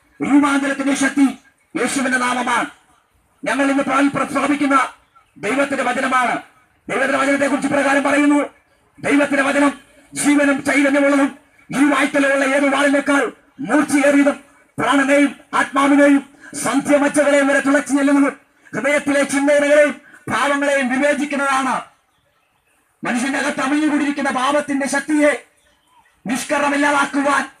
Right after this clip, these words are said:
ദൈവത്തിന്റെ വചനത്തിന് കഴിയും. എന്ത് ചെയ്യണം? നാം ദൈവവചനത്തിന് വേണ്ടി നമ്മെ തന്നെ ഏൽപ്പിച്ചു കൊടുക്കാൻ തയ്യാറാകണം. ഒരു പാപിയാണ് എന്ന്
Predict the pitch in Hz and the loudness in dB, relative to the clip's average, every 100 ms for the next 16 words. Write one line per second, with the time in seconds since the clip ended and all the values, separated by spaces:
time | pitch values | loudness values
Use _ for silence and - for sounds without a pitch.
0 | _ _ _ _ - 220 294 294 277 269 | _ _ _ _ -8 -2 0 0 -2 -2
1 | 262 294 - 285 285 277 269 277 - _ | 0 -2 -2 -2 -2 -2 0 -2 -4 _
2 | _ _ _ _ _ _ _ _ _ _ | _ _ _ _ _ _ _ _ _ _
3 | _ _ - 233 294 294 294 294 285 277 | _ _ -6 -2 0 2 2 2 2 0
4 | 240 - _ _ _ _ _ _ _ - | -4 -10 _ _ _ _ _ _ _ -8
5 | 202 269 269 285 285 254 262 247 247 262 | -4 -2 0 -2 -2 -2 -2 -2 -2 -2
6 | 254 247 254 220 226 240 247 233 226 220 | -2 -2 -2 -2 -2 -4 -6 -4 -6 -4
7 | 214 202 202 196 190 185 185 170 - _ | -6 -2 -2 -2 -4 -4 -6 -6 -10 _
8 | _ _ _ _ _ _ _ _ _ _ | _ _ _ _ _ _ _ _ _ _
9 | _ - - 151 262 302 302 285 294 285 | _ -10 -8 -4 0 0 2 2 2 0
10 | 277 269 247 | 0 -2 -4